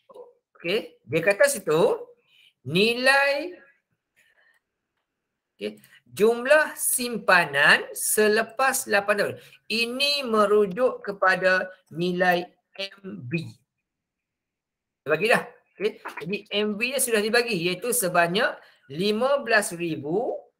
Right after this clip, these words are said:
enam ratus dua puluh lapan ringgit dan enam puluh dua sen. Ini adalah nilai matang selepas lapan tahun.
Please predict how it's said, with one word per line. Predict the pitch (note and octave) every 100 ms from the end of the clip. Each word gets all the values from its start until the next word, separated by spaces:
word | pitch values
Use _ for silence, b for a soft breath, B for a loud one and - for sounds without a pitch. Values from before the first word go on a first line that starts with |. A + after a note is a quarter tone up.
| _ -
enam | C#3+ A3+ C#4+ C4
ratus | F#3+ F3+ F3+ C4 G#3
dua | E3+ E3+
puluh | F3+
lapan | E3+ E3+ C#3+
ringgit | C3 F#3 C#4+ - -
dan | D#3 D3+ D#3+
enam | B3+ C4 G#3+
puluh | F#3 E3+
dua | E3+
sen. | E3+ G3+ D#3+
Ini | - E3+ F3+ E3
adalah | D#3+ D#3 b b b
nilai | C3 E3 F#3+ G#3 F3+
matang | D#3 D3 - A3 - -
selepas | - F#3+ G#3 G#3+ - C4 C4 - - - _ _ _ _ _ -
lapan | D#3 E3+ F3 D#3+
tahun. | D3+ C#3